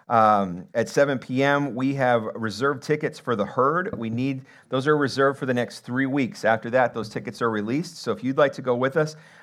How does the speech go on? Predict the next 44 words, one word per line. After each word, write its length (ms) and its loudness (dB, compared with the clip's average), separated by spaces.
uh, 180 4
purchase 440 -2
those 200 2
tickets. 580 -2
Uh, 200 4
there 200 4
are 220 6
eighteen, 640 -2
uh, 200 6
dollar 300 8
tickets, 340 -2
but 180 2
all 220 6
the 120 0
seats 320 -4
have 460 4
backs 520 4
to 200 -2
them. 300 0
Uh, 400 6
so, 440 0
uh, 300 6
all 180 6
of 80 0
us 100 -4
said 240 4
amen, 520 2
'cause 180 -12
we're 160 2
all 100 6
getting 200 -4
too 200 -4
old 180 0
to 140 -2
sit 240 -4
in 80 -2
places 360 -2
that 120 -2
don't 180 -4
have 200 -2
backs 300 0
for 220 -4
our 100 -4
back. 340 2